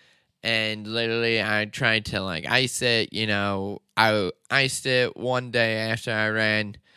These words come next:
you know, thought I would be good, ran the next day, hurt even worse, iced it again, um, even longer. Then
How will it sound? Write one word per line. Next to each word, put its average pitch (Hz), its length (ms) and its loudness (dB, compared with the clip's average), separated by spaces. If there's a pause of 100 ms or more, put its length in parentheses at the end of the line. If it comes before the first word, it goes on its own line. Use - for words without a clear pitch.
(240)
you 107 80 -4
know, 104 200 2
thought 107 260 0
I 101 160 2
would 101 100 -2
be 101 140 -2
good, 110 380 4
ran 107 320 2
the 104 80 -2
next 101 340 -2
day, 101 260 2
hurt 107 280 2
even 101 340 -2
worse, 120 440 2
iced 101 400 -2
it 95 80 -4
again, 107 460 0 (520)
um, 98 600 0
even 107 320 -2
longer. 120 680 2
Then 101 540 0